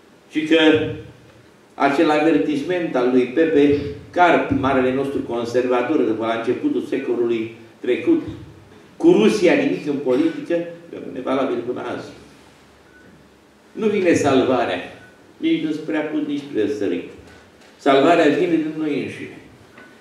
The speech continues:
Nu conform acelei, uh, fraze care se vehiculează în mod curent, „prin noi înșine”. Nu suntem în stare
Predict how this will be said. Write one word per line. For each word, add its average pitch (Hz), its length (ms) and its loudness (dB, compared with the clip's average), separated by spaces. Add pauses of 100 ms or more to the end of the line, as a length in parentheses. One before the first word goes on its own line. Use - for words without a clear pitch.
(500)
Nu 214 500 2 (680)
conform 160 420 4
acelei, 135 580 4
uh, 120 380 4 (500)
fraze 143 340 0
care 123 200 -2
se 127 140 -2
vehiculează 123 680 0
în 113 140 -2
mod 123 240 -2
curent, 123 360 2 (140)
„prin 139 320 -4
noi 127 340 -2
înșine”. 110 460 -10 (880)
Nu 262 160 4
suntem 139 400 2
în 107 60 -6
stare 120 560 -2